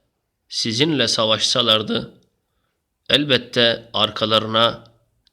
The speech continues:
döneceklerdi ve kaçacaklardı. Sonra da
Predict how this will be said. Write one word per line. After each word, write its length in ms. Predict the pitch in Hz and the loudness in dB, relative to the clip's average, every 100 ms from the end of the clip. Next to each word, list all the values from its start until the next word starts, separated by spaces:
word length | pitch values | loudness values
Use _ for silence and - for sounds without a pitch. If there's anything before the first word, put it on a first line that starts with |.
| - | -12
döneceklerdi 1040 | 107 107 117 120 117 110 113 117 117 - _ _ _ _ _ _ _ | -8 -2 -2 -2 0 0 0 -4 -6 -18 _ _ _ _ _ _ _
ve 280 | - 107 98 | 2 2 2
kaçacaklardı. 920 | - 101 107 123 123 113 104 101 104 _ _ _ _ _ _ _ - _ _ _ _ _ _ | -6 -6 -2 -4 -4 -6 -6 -8 -12 _ _ _ _ _ _ _ -20 _ _ _ _ _ _
Sonra 480 | - - 180 131 120 | -6 0 4 4 6
da 380 | 120 110 - | 4 2 -10